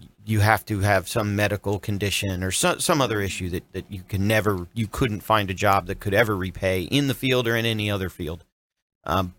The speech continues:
but most of the student loan companies are renegotiating. They're, they're putting people on forbearance plans or modifying. They're, they're starting to work with people. Plus, there is brewing in Congress,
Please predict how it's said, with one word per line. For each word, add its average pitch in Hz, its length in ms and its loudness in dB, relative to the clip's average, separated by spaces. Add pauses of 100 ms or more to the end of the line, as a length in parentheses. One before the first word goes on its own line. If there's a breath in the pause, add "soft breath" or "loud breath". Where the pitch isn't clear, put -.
but 113 280 -2
most 151 480 2
of 117 100 2
the 104 80 -2
student 107 320 -2
loan 104 140 0
companies 95 440 -2
are 101 80 0
renegotiating. 95 920 0
They're, 90 480 -2
they're 87 240 0 (440)
putting - 180 -4
people 104 240 0
on 101 160 2
forbearance 101 480 -2
plans 98 440 -4
or 95 160 -4 (120)
modifying. 98 880 0
They're, 101 280 -2
they're 113 240 0
starting 139 340 0
to 107 60 -4
work 127 260 0
with 101 140 -10
people. 101 300 -8
Plus, 123 340 2 (500 soft breath)
there 120 140 2
is 127 140 4
brewing 123 420 2
in 113 100 -2
Congress, 120 680 0